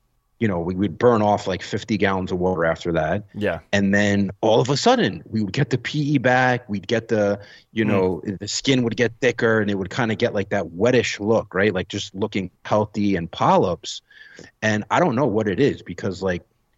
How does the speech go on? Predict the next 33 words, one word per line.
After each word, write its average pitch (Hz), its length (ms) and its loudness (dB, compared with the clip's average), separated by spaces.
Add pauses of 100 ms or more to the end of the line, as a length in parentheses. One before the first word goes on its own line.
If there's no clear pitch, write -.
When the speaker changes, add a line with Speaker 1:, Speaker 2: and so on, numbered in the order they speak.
(920)
Speaker 1:
even 165 200 4
if 139 120 0
we 139 40 4
don't 127 160 0
change 131 220 0
the 107 60 -4
membrane 107 360 0
for - 120 -8
six - 340 -2
months, 117 240 0
like, - 140 -8
the 104 80 -10
T - 180 0
D 104 140 4
S 110 160 0
is - 80 -10
still 90 240 -4
zero. 113 400 -2
Speaker 2:
Yeah. 113 460 4
Speaker 1:
So - 0 -
Speaker 2:
See, 143 200 -6
that's 156 240 0
the 156 140 -4
interesting 107 420 -4
thing. 110 320 -6
If 85 120 -10
the 92 60 -10
T 127 160 -8
D 98 140 0
S 98 160 0
is 90 140 -8
reading 78 260 -8
zero, 80 540 -6